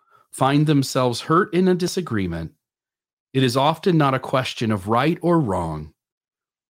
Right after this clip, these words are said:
but a beautiful manifestation of diverse values and perspectives. Through empathy, understanding, and a willingness to learn from each other,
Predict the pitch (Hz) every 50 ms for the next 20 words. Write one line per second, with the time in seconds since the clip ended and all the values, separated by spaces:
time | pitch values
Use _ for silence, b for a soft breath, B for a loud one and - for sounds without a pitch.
0 | _ _ - 131 139 139 113 123 151 175 202 196 202 214 196 180 156 143 143 147
1 | - - 147 143 - - 131 117 107 101 - - 107 107 101 95 113 110 98 113
2 | 113 127 131 - - - 110 107 107 104 104 104 104 104 98 - - - - 98
3 | 98 92 - - 101 - - - 95 85 - - 71 69 71 - - - - -
4 | _ _ _ _ _ _ _ _ _ _ _ _ _ _ _ _ _ _ _ _
5 | _ _ - - 131 127 - 123 143 156 - 156 139 - - 104 95 98 120 151
6 | - _ _ _ _ _ _ _ _ _ _ _ _ _ _ - 113 120 120 135
7 | 143 139 - - 123 107 104 101 95 101 98 101 113 117 - _ _ _ _ _
8 | _ _ _ _ _ _ _ _ - 131 131 127 117 123 131 139 147 160 165 160
9 | 160 160 - - 170 151 131 131 131 131 131 127 - - 123 117 - - 123 120
10 | - - 110 85 82 80 78 78 78 -